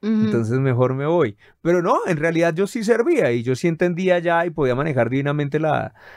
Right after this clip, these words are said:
Speaker 2: la farmacia y me iba hasta bien.
Speaker 1: Pero bueno, menos mal dijiste que no,
Speaker 2: Pero
Speaker 1: porque
Speaker 2: me
Speaker 1: si
Speaker 2: dio,
Speaker 1: no,
Speaker 2: exacto, me
Speaker 1: estarías
Speaker 2: dio
Speaker 1: en
Speaker 2: como
Speaker 1: la
Speaker 2: el
Speaker 1: farmacia,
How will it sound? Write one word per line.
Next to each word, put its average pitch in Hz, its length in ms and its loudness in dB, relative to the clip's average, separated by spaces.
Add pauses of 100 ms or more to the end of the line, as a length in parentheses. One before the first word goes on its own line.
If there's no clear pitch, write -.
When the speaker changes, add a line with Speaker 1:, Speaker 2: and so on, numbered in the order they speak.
(180)
Speaker 2:
la 107 160 0
farmacia 156 500 0
y 101 140 -2
me 104 140 -2
iba 113 100 2
hasta 135 200 0
bien. 220 320 0
Speaker 1:
Pero 247 220 0
bueno, 247 300 -2
menos 185 340 0
mal 196 240 2
dijiste 208 340 -2
que 247 140 0
no, 196 240 0
Speaker 2:
Pero 156 200 4
Speaker 1:
porque 147 40 0
Speaker 2:
me 147 80 0
Speaker 1:
si 139 60 2
Speaker 2:
dio, 208 80 4
Speaker 1:
no, 202 80 0
Speaker 2:
exacto, 180 180 -2
me 202 80 2
Speaker 1:
estarías 202 380 2
Speaker 2:
dio 120 100 2
Speaker 1:
en - 60 -4
Speaker 2:
como - 180 0
Speaker 1:
la - 60 6
Speaker 2:
el - 20 -2
Speaker 1:
farmacia, 240 320 0